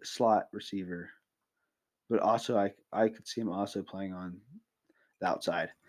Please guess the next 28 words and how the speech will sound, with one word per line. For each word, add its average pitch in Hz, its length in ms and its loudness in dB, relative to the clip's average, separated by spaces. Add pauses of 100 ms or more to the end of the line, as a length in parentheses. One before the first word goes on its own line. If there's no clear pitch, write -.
(200)
So 98 100 -4
I 95 60 0
think 110 260 0
he 123 140 2
would 120 120 4
be 113 140 0
great 110 320 6
in 101 140 0
Atlanta 98 380 0 (120)
and 95 260 -4
be 120 140 0
able 131 200 2
to. 131 200 2 (680)
I 135 160 10
think 151 220 4
Atlanta 139 460 6 (1080)
could 143 400 8
go 117 120 8
to 113 80 8
the 113 120 6
playoffs 117 460 0 (140)
because 120 240 2
they 117 120 2
play 123 240 2
in 113 280 0
a - 580 -20
pretty 123 180 4
bad 117 400 6